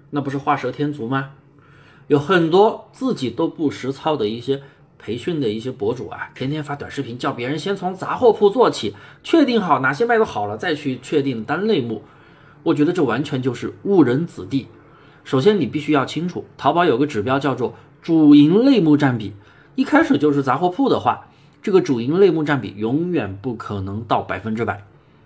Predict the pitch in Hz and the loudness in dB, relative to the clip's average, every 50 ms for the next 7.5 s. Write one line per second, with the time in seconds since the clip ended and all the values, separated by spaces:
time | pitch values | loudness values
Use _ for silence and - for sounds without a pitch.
0 | _ - 131 113 127 139 139 226 196 160 117 113 156 165 196 208 - - - - | _ -8 -4 0 0 4 4 4 4 4 0 0 0 2 2 2 2 0 -4 -4
1 | - - - - _ _ _ _ - 123 120 110 123 165 208 226 - - 95 98 | -12 -18 -20 -20 _ _ _ _ -8 -4 -4 -2 -2 -2 -2 0 0 -2 -2 -2
2 | 98 110 151 170 180 151 117 107 101 - - _ _ _ _ _ _ _ - - | -2 -4 -2 0 -2 -4 -4 -6 -12 -16 -18 _ _ _ _ _ _ _ -20 -20
3 | _ _ - 139 135 135 202 202 190 - 165 143 139 - 175 - - - - _ | _ _ 4 4 6 8 8 6 6 4 -2 -2 0 0 0 0 -2 -8 -18 _
4 | _ _ - 233 208 185 175 - - 170 - - - - - _ _ - 123 123 | _ _ 4 4 4 4 2 -2 -2 -2 -2 -2 -10 -20 -20 _ _ -4 -2 -2
5 | 123 127 190 190 165 151 - 175 135 104 - - _ _ 123 120 113 117 127 127 | -2 0 0 0 -2 0 -2 -4 -4 -4 -8 -18 _ _ -6 -6 -2 2 2 2
6 | 175 196 175 143 117 113 139 143 139 143 - 226 208 - - - - 110 104 117 | 2 2 0 0 0 2 2 2 2 2 2 2 2 2 2 -4 -4 -4 -2 -2
7 | 127 143 - - - 127 110 104 101 - | -2 -2 -4 -6 -4 -2 -2 -2 -2 -8